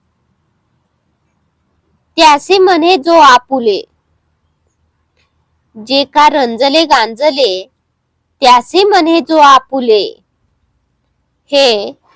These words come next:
तुकाराम महाराजांचे प्रसिद्ध वाक्य.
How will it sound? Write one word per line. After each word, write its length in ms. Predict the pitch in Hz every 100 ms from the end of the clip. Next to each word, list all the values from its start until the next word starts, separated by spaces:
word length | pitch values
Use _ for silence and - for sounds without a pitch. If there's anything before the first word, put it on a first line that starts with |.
| _ _ _ _ _ _ _ _ _ _ 320
तुकाराम 500 | - 359 381 453 466
महाराजांचे 1080 | 330 294 269 247 269 330 339 302 214 165 - _ _ _ _ _ _ _ _ _ _ _ _ _ _ _ _ _
प्रसिद्ध 500 | 285 302 - 381 269
वाक्य. 680 | 359 294 214 - _ 254